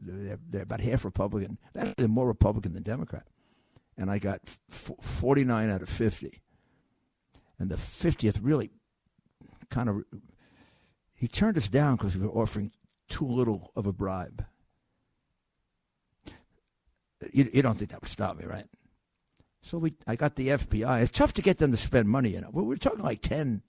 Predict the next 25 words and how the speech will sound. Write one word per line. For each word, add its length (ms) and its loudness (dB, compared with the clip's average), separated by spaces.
thousand 300 0
dollar 180 -2
bribes 480 0
here, 180 -10
not 200 -4
a 80 -2
million. 340 -4
And 80 0
this 120 6
is 80 4
when 240 4
it, 180 6
when 380 0
there 100 0
was 140 -2
the 100 -6
good, 180 4
it 300 2
was 120 0
the 100 -2
good 180 8
F 240 2
B 140 -2
I. 180 -10
Like, 180 -6